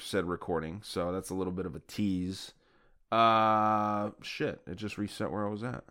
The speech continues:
Sorry about that, guys. Um, the patients live seventy-five percent of the time. Okay. Um, the second paper, posted November twenty-seventh, two thousand and eighteen,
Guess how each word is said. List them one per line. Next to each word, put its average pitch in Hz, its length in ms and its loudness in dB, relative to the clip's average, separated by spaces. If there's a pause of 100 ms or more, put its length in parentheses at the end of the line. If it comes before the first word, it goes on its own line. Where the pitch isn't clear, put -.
(760)
Sorry 139 200 -4
about 76 200 -6
that, 76 180 -6
guys. 90 560 -6
Um, 104 720 0 (1500)
the - 60 -14
patients 107 340 -2
live 101 160 -4
seventy-five 110 420 -2
percent - 380 -6
of 82 120 -4
the 85 60 -4
time. 110 640 -2
Okay. 110 380 2 (680)
Um, 113 720 6 (380)
the 120 140 6
second 175 460 6
paper, 101 340 2
posted 117 460 2
November 113 360 2
twenty-seventh, 123 640 0
two 123 160 2
thousand 110 320 2
and 90 160 0
eighteen, 104 640 -2